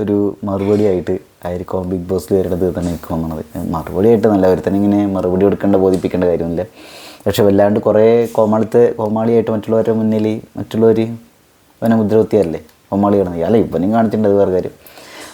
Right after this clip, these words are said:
പക്ഷെ ഇക്ക്, ഞാൻ അലിൻ ജോസ് പെരേരനെ ഞാൻ, ആ, എനിക്ക് ബാക്കിയുള്ളവർ പറഞ്ഞ പോലെ ഇപ്പം ഭയങ്കരമായിട്ട് കോമാളിയാണ്, അ-, അങ്ങനെ തോന്നില്ല കേട്ടോ. ഇപ്പോൾ സന്തോഷ് പണ്ഡിറ്റിനെ ഒരു സമയത്ത് ആളുകളൊക്കെ കോമാളിയാണ്, കോപ്പറായി കാണിക്കാൻ വേണ്ടി, ഇന്ന് ക-,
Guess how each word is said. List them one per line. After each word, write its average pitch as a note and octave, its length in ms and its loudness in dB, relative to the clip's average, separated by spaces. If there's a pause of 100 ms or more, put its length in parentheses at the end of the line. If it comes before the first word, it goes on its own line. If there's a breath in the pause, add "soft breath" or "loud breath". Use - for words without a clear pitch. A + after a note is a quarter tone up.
(100)
പക്ഷെ A#2+ 160 0
ഇക്ക്, D3+ 500 2
ഞാൻ D#3 300 2
അലിൻ B2 240 2
ജോസ് A#2 180 0
പെരേരനെ A2+ 460 2
ഞാൻ, A2 580 -4 (400 loud breath)
ആ, G#2 60 -4
എനിക്ക് G#2+ 800 2 (360)
ബാക്കിയുള്ളവർ A2 640 2
പറഞ്ഞ G#2+ 120 2
പോലെ G#2+ 140 2
ഇപ്പം G#2 320 0
ഭയങ്കരമായിട്ട് G#2+ 400 -2
കോമാളിയാണ്, G2+ 800 2 (100)
അ-, G#2 140 -8
അങ്ങനെ C3+ 240 -2
തോന്നില്ല G#2+ 280 2
കേട്ടോ. F2+ 160 -4 (420)
ഇപ്പോൾ - 240 -2
സന്തോഷ് G2+ 320 2
പണ്ഡിറ്റിനെ B2 720 2
ഒരു A#2 140 -2
സമയത്ത് A2+ 600 0 (320 loud breath)
ആളുകളൊക്കെ A2 600 2
കോമാളിയാണ്, A2 640 4
കോപ്പറായി G2+ 380 2
കാണിക്കാൻ G#2+ 300 -2
വേണ്ടി, G#2 180 0
ഇന്ന് G#2+ 340 0
ക-, G2+ 420 -6